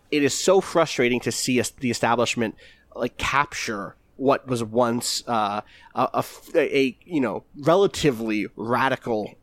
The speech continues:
uh, sort of, uh, uh, political action and reformat it to fit, uh, a more centrist, a more traditional, uh, uh, kind of political position, right? It's very easy to swing at Trump.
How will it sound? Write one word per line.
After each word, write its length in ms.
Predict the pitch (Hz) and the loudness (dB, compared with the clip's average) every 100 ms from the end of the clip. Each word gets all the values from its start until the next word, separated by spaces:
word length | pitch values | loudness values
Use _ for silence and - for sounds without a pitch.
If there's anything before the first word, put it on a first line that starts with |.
| - | -8
uh, 320 | 113 107 98 | -4 -2 -4
sort 420 | - - 123 117 | -6 0 2 2
of, 420 | - 110 104 104 - - - - - | 2 -2 -2 -6 -18 -20 -20 -20 -6
uh, 40 | |
uh, 680 | 107 101 73 - 98 76 53 - _ | -4 -2 -6 -6 -4 -2 -4 -8 _
political 360 | - 156 123 110 | 0 0 2 2
action 440 | 117 - 113 104 - - | 2 0 -4 -6 -10 -6
and 140 | 123 | -4
reformat 760 | 120 143 143 - 139 131 113 104 | 0 0 0 2 4 4 2 -2
it 100 | - | -4
to 80 | |
fit, 380 | 120 - 120 101 - - - | -8 -2 -2 -2 -10 -20 -12
uh, 160 | - 123 | -6 -4
a 80 | - | 0
more 200 | 123 123 | 2 2
centrist, 460 | 117 113 104 107 - | 0 -2 -2 -6 -6
a 40 | |
more 360 | 110 110 113 101 _ _ - | -6 -2 -4 -4 _ _ -10
traditional, 600 | - 131 - 120 104 104 - _ _ _ _ - - | -2 -2 0 -2 -2 -6 -14 _ _ _ _ -12 -4
uh, 320 | 117 117 110 _ | -4 -4 -8 _
uh, 180 | - 104 - _ _ _ - | -2 -2 -4 _ _ _ -6
kind 160 | 131 | -2
of 220 | 117 107 - | -2 -6 -6
political 300 | 131 120 120 | -2 0 -2
position, 380 | 110 101 - 101 | -4 -6 -8 -6
right? 120 | 107 | -6
It's 160 | 110 - | -6 -10
very 360 | 135 143 147 123 | 0 2 2 0
easy 220 | 123 113 | -4 -6
to 80 | 107 | -8
swing 280 | - 117 | -4 -4
at 60 | 104 | -4
Trump. 340 | - 139 135 | 0 2 0